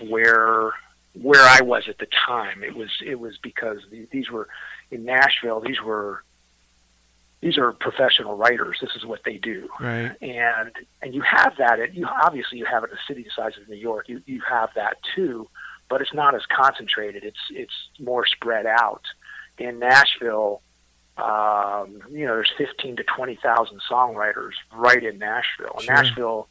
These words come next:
Speaker 1: although it's grown quite a bit, it's nowhere near the size of New York City, and it's all pretty much concentrated in one or two areas.
Speaker 2: Right, yeah.
Speaker 1: And, uh,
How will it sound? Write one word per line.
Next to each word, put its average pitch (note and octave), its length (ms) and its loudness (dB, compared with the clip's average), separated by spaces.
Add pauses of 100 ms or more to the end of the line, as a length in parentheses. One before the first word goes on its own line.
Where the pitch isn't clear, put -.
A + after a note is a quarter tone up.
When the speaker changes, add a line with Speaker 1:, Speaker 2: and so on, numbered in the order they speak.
Speaker 1:
although B2 220 0
it's A#2 140 -6
grown C#3+ 340 4
quite G#2+ 240 -4
a G2+ 60 -8
bit, G#2 380 -8
it's A#2 200 -16
nowhere A#2 540 -8
near C#3 200 4
the A2+ 160 -6
size G#2+ 280 -6
of G#2 80 -18
New A2 100 -14
York G2+ 160 -10 (100)
City, C#3+ 240 -4
and G2+ 100 -10
it's A2 120 -8
all B2 400 4 (400)
pretty C#3 160 -4
much B2+ 220 -4
concentrated A#2 760 -2
in A2 180 -14
one A#2 140 -4
or G#2+ 60 -4
two A2 240 -8
areas. A#2+ 400 0
Speaker 2:
Right, B2 280 -6 (180)
yeah. A2+ 180 -8
Speaker 1:
And, A2+ 440 -6
uh, A#2 240 -4